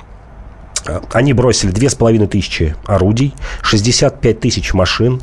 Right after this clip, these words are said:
э, четыреста танков,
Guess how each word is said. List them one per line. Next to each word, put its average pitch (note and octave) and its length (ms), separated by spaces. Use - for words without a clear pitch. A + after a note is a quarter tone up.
э, G2+ 400
четыреста B2 500
танков, - 580